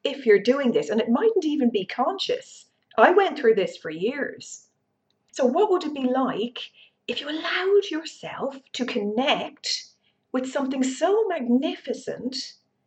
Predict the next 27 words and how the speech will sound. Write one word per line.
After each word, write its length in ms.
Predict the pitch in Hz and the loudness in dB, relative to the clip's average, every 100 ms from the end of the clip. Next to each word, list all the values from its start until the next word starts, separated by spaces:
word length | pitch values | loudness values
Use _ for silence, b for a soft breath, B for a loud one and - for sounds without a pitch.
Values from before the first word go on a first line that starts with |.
| _ - | _ -4
that 120 | 294 | 0
if 100 | 302 | 2
you 120 | 302 | 6
felt 220 | 320 320 | 8 6
even 160 | 311 269 | 4 0
a 60 | |
fraction 480 | 269 370 370 - 233 | 4 4 4 -2 -4
of 220 | 180 170 | -4 -4
it, 200 | 139 - - | -4 -6 -6
you'd 180 | 208 185 | -6 -4
be 120 | 196 | -8
speechless 560 | - 220 196 185 165 170 | -4 -4 -2 -4 -4 -6
in 120 | - | -8
awe? 360 | 165 113 - - _ _ _ _ _ _ _ _ _ _ | -6 -6 -8 -14 _ _ _ _ _ _ _ _ _ _
And 120 | - 226 | 2 4
I'm 60 | |
talking 280 | 269 277 285 | 2 -2 -2
about 260 | 233 196 - | 0 0 -2
connecting 720 | 202 196 202 - 185 180 - _ - | -4 -4 -4 -4 -4 -4 -12 _ -12
to 100 | 185 | -6
divine 400 | 208 185 170 170 | -4 -2 -4 -4
guidance, 800 | 185 214 262 175 254 - - - _ _ _ - | -2 0 -2 -4 -8 -10 -18 -20 _ _ _ -8
and 400 | 320 339 330 302 | -6 -6 -6 -4
I'm 180 | 302 | -4
talking 440 | 294 240 254 - 277 | 0 2 0 -2 -10
about 340 | 269 247 247 | -6 -6 -6
connecting 680 | - 254 254 - 254 247 | -6 -4 -4 -6 -4 -2